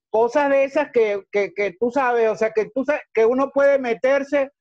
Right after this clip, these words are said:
hasta cierto punto solo y, y te vas a poder defender. Pero hay que ser responsable con el ejercicio de las materias y sobre todo con el conocimiento.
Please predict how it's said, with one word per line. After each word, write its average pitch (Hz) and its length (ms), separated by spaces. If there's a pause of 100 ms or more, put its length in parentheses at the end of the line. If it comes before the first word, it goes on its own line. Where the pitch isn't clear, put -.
(140)
hasta 208 360
cierto 226 460
punto 254 360
solo 277 460
y, 220 240
y 214 160
te 196 140
vas 185 200
a 233 80
poder 175 360
defender. 160 640 (500)
Pero 208 560 (200)
hay 196 200
que 269 100
ser 269 220
responsable 254 960
con 175 200
el 170 120
ejercicio 160 640
de 214 120
las 175 120
materias 214 440 (320)
y 190 120
sobre 175 320
todo 226 260
con 240 220
el 175 100
conocimiento. 180 1000